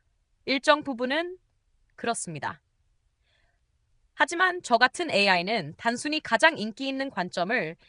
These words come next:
맹목적으로 강화하지 않도록 여러 장치들이 들어가 있어요. 다양한 철학적 관점을 유지하려는 설계 원칙,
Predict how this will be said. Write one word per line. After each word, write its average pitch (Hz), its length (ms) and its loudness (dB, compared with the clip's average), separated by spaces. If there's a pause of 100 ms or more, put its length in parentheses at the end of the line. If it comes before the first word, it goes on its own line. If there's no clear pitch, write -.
(160)
맹목적으로 247 580 0
강화하지 240 520 4
않도록 185 540 -2 (260)
여러 247 240 10
장치들이 233 520 0
들어가 214 260 2
있어요. 120 380 -4 (100)
다양한 277 420 6
철학적 349 460 4
관점을 214 480 0
유지하려는 185 720 -2
설계 277 300 -2
원칙, - 400 -2